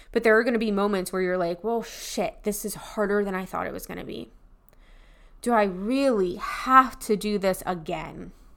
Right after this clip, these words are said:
And I am here to tell you, if you do the inner work and the strategy and you, like, have an intentional path,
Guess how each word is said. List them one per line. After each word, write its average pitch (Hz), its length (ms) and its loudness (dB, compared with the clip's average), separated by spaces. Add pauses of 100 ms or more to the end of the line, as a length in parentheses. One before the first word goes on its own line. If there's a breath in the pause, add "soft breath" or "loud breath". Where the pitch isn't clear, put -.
(400)
And 226 100 4
I 240 60 8
am 240 180 6
here 285 180 4
to 330 80 4
tell 175 260 2
you, 180 400 -2 (100)
if 185 200 -4
you 185 120 -4
do 202 240 -2
the 190 280 0
inner 185 260 0
work 175 360 0
and 185 220 -4
the 220 60 -2
strategy 175 720 -2
and 175 140 -4
you, 170 80 -2
like, 165 220 0
have 202 480 6
an 175 240 2
intentional 220 880 0
path, 180 760 4